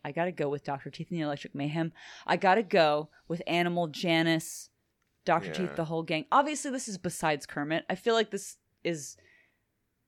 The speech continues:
Speaker 1: besides Kermit.
Speaker 2: Right,
Speaker 1: Who would you
Speaker 2: right.
Speaker 1: meet? 'Cause Kermit is kind of a given. You wanna meet Kermit.
Speaker 2: Yeah.
Speaker 1: After you've met Kermit, who are you meeting? Sweetums is not a bad choice. Sweetums
Speaker 2: I
Speaker 1: is
Speaker 2: like
Speaker 1: great.
Speaker 2: Sweetums a lot.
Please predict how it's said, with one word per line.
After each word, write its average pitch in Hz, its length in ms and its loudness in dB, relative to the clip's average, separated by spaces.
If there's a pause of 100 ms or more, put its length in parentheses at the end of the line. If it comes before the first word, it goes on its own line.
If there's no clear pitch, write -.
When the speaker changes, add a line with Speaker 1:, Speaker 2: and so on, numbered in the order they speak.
(360)
Speaker 1:
besides 190 460 2
Kermit. - 280 2 (180)
Speaker 2:
Right, 170 80 -2
Speaker 1:
Who 190 120 6
would 180 80 10
you 185 60 6
Speaker 2:
right. 180 80 0
Speaker 1:
meet? 170 120 0
'Cause 247 140 2
Kermit 294 320 4
is 220 100 -2
kind 196 240 0
of 170 120 -2
a 160 40 -4
given. 143 560 -4
You 208 160 2
wanna 220 240 4
meet 185 160 -2
Kermit. 131 400 -6 (100)
Speaker 2:
Yeah. - 100 10
Speaker 1:
After 220 280 8
you've 240 220 6
met 196 220 4
Kermit, 160 380 -4
who 170 180 0
are 170 80 4
you 151 140 -4
meeting? 143 300 -4 (400)
Sweetums 247 460 0
is 143 120 -8
not 139 200 -2
a 135 40 -6
bad 131 180 -8
choice. - 360 -6
Sweetums 190 260 0
Speaker 2:
I 175 40 0
Speaker 1:
is 101 60 2
Speaker 2:
like 107 140 4
Speaker 1:
great. 127 140 0
Speaker 2:
Sweetums 92 400 0
a 90 60 -2
lot. 78 400 -2